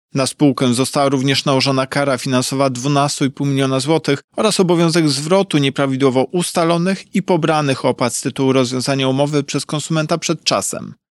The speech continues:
Klienci spółki telekomunikacyjnej musieli płacić więcej za rozwiązanie umowy zawartej na czas oznaczony, na przykład na rok, niż zapłaciliby za jej kontynuację.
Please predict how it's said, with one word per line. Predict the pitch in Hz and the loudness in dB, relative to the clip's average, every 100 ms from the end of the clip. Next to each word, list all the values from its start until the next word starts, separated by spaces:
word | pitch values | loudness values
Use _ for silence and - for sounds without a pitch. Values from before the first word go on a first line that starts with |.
| - | 2
Klienci | 240 277 220 | 2 4 2
spółki | - 190 175 | 4 4 4
telekomunikacyjnej | 151 147 - 139 123 127 - 123 107 104 | 2 2 2 2 2 0 0 2 2 2
musieli | 120 120 135 120 | 2 2 2 2
płacić | 135 120 131 113 | 0 -2 -4 0
więcej | 135 147 143 127 | 2 2 2 2
za | 123 | 2
rozwiązanie | 120 117 123 131 127 131 | 2 2 0 2 2 4
umowy | 120 127 139 | 4 2 2
zawartej | 135 123 120 135 | 0 -2 0 0
na | 123 | 0
czas | - 127 - | 0 -2 0
oznaczony, | 160 151 135 - 101 - 131 | 0 2 0 0 -2 -4 -6
na | 117 | -6
przykład | - 123 120 | 0 0 2
na | 135 | 2
rok, | 120 135 - - - | 2 2 -2 -6 0
niż | 147 | 2
zapłaciliby | 143 151 143 131 196 170 170 | 2 0 -2 0 4 4 4
za | 170 | 4
jej | 175 | 2
kontynuację. | 165 170 180 151 107 87 - - | 2 0 2 2 2 0 -6 -10